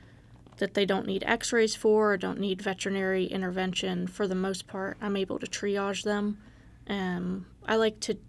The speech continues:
administer, check for parasites, basically fleas and ticks. And if they're overrun with fleas and ticks, then they're also likely anemic, which is something that can be really, really critical for a nursing mama or a small baby.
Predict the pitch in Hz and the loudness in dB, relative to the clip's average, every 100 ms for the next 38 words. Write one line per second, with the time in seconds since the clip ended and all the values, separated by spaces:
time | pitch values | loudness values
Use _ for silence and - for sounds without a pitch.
0 | - 208 202 196 190 - 190 185 202 185 | -4 -2 0 -2 -4 -4 -2 -2 -2 -6
1 | - - - - - - - - - - | -8 -20 -20 -20 -20 -20 -20 -20 -20 -20
2 | - - - - 196 - 202 196 180 202 | -6 0 0 0 -6 0 2 2 0 -2
3 | 180 - - 185 180 196 - 202 190 - | -2 -2 -4 -2 -2 -4 -4 -2 -2 -2
4 | 208 202 196 196 196 185 180 - 196 190 | 0 2 0 0 0 -2 -2 -2 0 0
5 | - - 196 185 180 185 180 - - - | -4 -6 -4 -4 -4 -6 -10 -16 -20 -20
6 | - - 220 214 214 208 233 233 226 214 | -20 -10 -4 -2 0 4 6 6 6 4
7 | 214 226 226 220 214 - 247 240 208 208 | 4 4 4 4 2 0 0 2 2 0
8 | 269 262 254 - 208 202 202 202 220 202 | 2 2 0 -2 0 0 0 0 -2 0
9 | 190 190 214 196 180 185 202 208 220 - | 0 -2 -2 0 0 -2 0 0 -2 -8
10 | - - - - - - 214 208 214 202 | -18 -20 -20 -20 -20 -2 -2 0 0 0
11 | 185 214 190 196 196 190 - - - 208 | -2 -4 -4 -4 -4 -4 -8 -8 -2 0
12 | 196 196 202 208 202 208 208 - 208 190 | 2 0 0 2 2 0 -4 -4 -4 -4
13 | - 208 285 - 208 196 202 220 208 208 | -2 -2 -2 -2 -2 -2 -2 0 0 -2
14 | 214 202 196 196 190 196 202 202 185 - | -2 -2 0 -2 -2 -2 -2 -4 -6 -6
15 | 202 190 190 196 208 214 | -4 -6 -4 -4 -2 -2